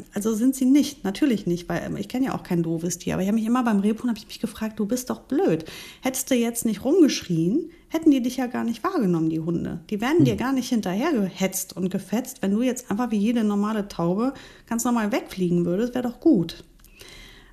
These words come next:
Speaker 1: Aber dieses hysterische Schreien führt ja dann, also bringt die Hunde ja erst auf dumme Gedanken. So, und jetzt hab ich aber gelernt, weil nette Menschen mir das gesagt haben, beim Rebhuhn ist das einfach eine, eine kluge Taktik, um seine Brut zu schützen.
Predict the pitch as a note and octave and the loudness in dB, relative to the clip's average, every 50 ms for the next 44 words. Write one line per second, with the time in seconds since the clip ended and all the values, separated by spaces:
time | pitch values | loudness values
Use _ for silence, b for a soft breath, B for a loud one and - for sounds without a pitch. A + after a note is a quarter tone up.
0 | B _ - G3+ G3 G#3 G#3 G3+ G#3 G3 G3+ G#3 - - A3 - - - A#3+ A3+ | B _ -2 0 2 2 2 2 2 0 0 0 0 0 -2 -2 0 0 0 0
1 | G#3 G3 - - - - - - - C4 C4+ A3+ A3 C4 C4 - - C4+ C#4 C4+ | 0 -2 -2 -2 -2 -4 -4 -4 -2 0 2 2 4 2 2 0 0 0 0 2
2 | B3+ A3 G3+ G3+ F#3+ G3+ G#3 G3+ - - F#3+ G3+ F#3+ F#3 - G3 A#3 C#4 D4 C#4+ | 2 0 0 0 0 0 0 -2 -4 -4 -4 -6 -4 -4 -2 2 4 4 4 4
3 | G3 F3+ F3+ E3+ E3+ E3 D#3+ D#3+ - - - F#3+ - - E3+ E3+ - - G3+ F#3+ | 4 2 2 4 4 2 2 0 -2 -4 -4 -4 -4 -6 -8 -6 -2 2 2 2
4 | F3+ F3+ F3 D#3+ D#3+ - - - - - - - - _ _ _ _ _ _ _ | 2 2 0 -2 -4 -4 -6 -8 -10 -12 -12 -14 -18 _ _ _ _ _ _ _
5 | - - _ _ - - - - - G3 F3 F3 - E3+ F#3 F#3 F#3 - - - | -20 -20 _ _ -10 -8 -6 0 2 2 2 4 2 2 2 2 0 -2 -4 -4
6 | F#3 G3 G3 - A#3+ C4 C4 A3+ F#3+ F#3 E3+ E3+ E3+ E3+ E3+ E3+ E3+ F3+ F#3 A3+ | -4 -2 -2 0 0 2 2 2 2 2 0 0 0 2 2 2 2 2 2 2
7 | D4 D#4+ - F#3+ F#3 F#3 F#3+ F#3+ G3+ F#3+ F#3 F3+ E3+ F#3 - G3+ F#3 F3 F3+ F3 | 2 0 0 0 0 -2 -2 -2 -2 -2 0 0 -2 -2 -2 -2 -2 -2 -4 -6
8 | - - F3+ F3 F3 E3 F3 - - A3 A#3 A#3+ G#3 F#3+ F3+ F3+ F#3 F#3 F#3+ - | -6 -6 -4 -2 -2 -2 -4 -4 -4 -4 -2 0 2 2 2 2 0 -2 -2 0
9 | - A#3+ G#3 - - G#3 - - A3+ G#3 G3+ G3 F3+ - - F3+ - - F#3 E3+ | 0 0 0 0 -2 -2 -2 -2 -2 -2 -2 -4 -4 -2 -4 -6 -4 0 0 0
10 | E3+ F3 F3+ F#3+ F#3 F3 - - - B3 A3+ A3 G3+ G#3 - E4+ F4 E4 - - | 0 0 -2 -2 -2 -2 -2 -2 -2 0 2 2 0 0 -2 -6 -6 -6 -4 -4
11 | G3 G3+ G3+ - E3+ F#3+ G3 G3 F#3 G3 F#3+ F#3 F#3 F3+ G3+ B3 D#4+ E4+ E4 - | -4 -4 -4 -2 0 2 2 2 4 2 2 2 2 2 4 6 4 4 4 2
12 | F#3 E3+ - E3 - - - C#3+ D#3+ | -4 -4 -4 -4 -6 -6 -8 -10 -10